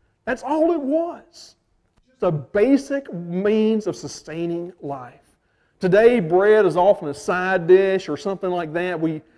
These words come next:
we have bread in addition to our meal. Back then, a bread oftentimes was the meal. And that's what it took to sustain life. We're asking God, "Give us what we need. Give us what we need." How many of y'all have Facebook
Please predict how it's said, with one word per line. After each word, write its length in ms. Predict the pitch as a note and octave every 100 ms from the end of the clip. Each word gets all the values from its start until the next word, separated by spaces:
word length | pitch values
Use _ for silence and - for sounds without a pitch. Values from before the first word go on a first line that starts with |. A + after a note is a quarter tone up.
| _ _ _
we 100 | E3+
have 300 | F#3 F#3 D#3+
bread 340 | D#3+ F#3+ G3
in 100 | F3+
addition 480 | E3 D3 G3 G#3+ G#3+
to 120 | F3+ G3+
our 120 | E3
meal. 280 | F3 G#3 E3+
Back 220 | G#3+ F3
then, 200 | A3+ C#4
a 40 |
bread 380 | F#3 D#3+ A3+ B3+
oftentimes 600 | A3+ A3+ G#3 A3 A#3+ G#3+
was 320 | F#3 B3+ B3
the 120 | F3+ F#3+
meal. 340 | G3 F3+ C#3 _ _ _ _ _ _ _ -
And 100 | F3+
that's 180 | A#3 A3+
what 160 | A#3+
it 100 | A#3
took 260 | - B3+ A3+
to 80 | A3
sustain 680 | - F#3 - G3+ G#3 G#3 G#3
life. 360 | F#3+ E3+ D3
We're 180 | F3 A#3
asking 360 | A3+ B3 A3 E3
God, 520 | A3+ C#4 D4 D4 D4 - _ _ _ _
"Give 300 | D#3+ A3 C#4
us 180 | C4+ C4
what 220 | G#3 A#3
we 160 | F3+ E3
need. 680 | D3+ A3+ D4 C#4+ D3+ B2+ _ _ _ _ _ _ _ _
Give 220 | F#3 B3+
us 180 | B3 -
what 420 | G#3 G#3+ G3 -
we 180 | G#3+ A#3
need." 420 | A3 C#4 C#4+ F3+ - -
How 80 | A#3+
many 120 | C#4
of 40 |
y'all 240 | A#3+ C4+ B3+
have 160 | B3+
Facebook 680 | D4 C4+ - G#3+ D3+ -